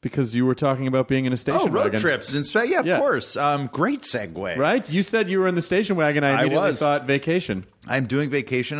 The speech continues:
Speaker 2: I leave, by the time this podcast airs,
Speaker 1: Mm-hmm.
Speaker 2: I will be on set. I leave Thursday, um, for, uh, for production.
Speaker 1: What is the,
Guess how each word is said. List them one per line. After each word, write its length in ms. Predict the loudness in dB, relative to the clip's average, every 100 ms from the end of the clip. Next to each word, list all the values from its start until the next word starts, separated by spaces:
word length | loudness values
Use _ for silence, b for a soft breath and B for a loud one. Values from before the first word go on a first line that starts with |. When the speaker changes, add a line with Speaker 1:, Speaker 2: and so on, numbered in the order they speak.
| -2
Speaker 2:
I 200 | 0 0
leave, 600 | -2 -2 0 0 -2 -6
by 120 | -4 -2
the 100 | -4
time 540 | -4 -2 0 -2 -2
this 420 | 0 -2 -4 -10 -12
podcast 600 | -4 -2 -2 -2 -2 -4 -18 -10
airs, 600 | -2 0 0 0 -4 -8
Speaker 1:
Mm-hmm. 280 | -6 -6 -8 -4
Speaker 2:
I 120 | 0
will 120 | 0 0
be 180 | 0
on 240 | 0 0 0
set. 420 | 0 -2 -2 -12 _ _
I 100 | -2
leave 320 | 0 0 0
Thursday, 680 | 0 0 0 0 -4 -4 -8 B B B B
um, 520 | -2 0 2 0 -4 -8 _ _ _ _ _ -20 -18
for, 380 | -2 2 4
uh, 360 | 4 2 0 -2 -6 _ _
for 120 | -6 -2
production. 520 | 0 0 -2 -10 -12 _
Speaker 1:
What 360 | -2 0 0 2
is 360 | 2 2 -4
the, 440 | -2 0 2 0